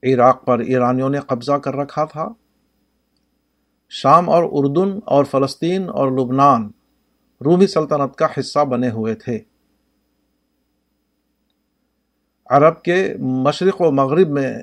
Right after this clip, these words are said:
اگرچہ خلیج فارس اور بحر احمر کی قدرتی آبی دیواریں تھیں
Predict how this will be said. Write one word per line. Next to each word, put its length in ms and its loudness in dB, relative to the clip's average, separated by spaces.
اگرچہ 600 0
خلیج 380 -2
فارس 580 0
اور 280 2
بحر 280 -2
احمر 420 0
کی 120 -8
قدرتی 600 -2
آبی 320 2
دیواریں 440 0
تھیں 400 -4